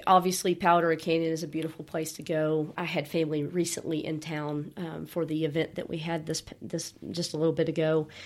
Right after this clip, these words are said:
and Palo Duro Stable, the horse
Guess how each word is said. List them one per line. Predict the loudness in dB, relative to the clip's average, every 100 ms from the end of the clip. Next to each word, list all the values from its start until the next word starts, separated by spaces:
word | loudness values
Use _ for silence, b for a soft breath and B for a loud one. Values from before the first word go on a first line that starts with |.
| B B 0
and | 2 4 4 2 0
Palo | 0 4 6
Duro | 6 6 4 0 -4
Stable, | -6 -2 2 2 2 0 -2
the | -4
horse | 2 2 0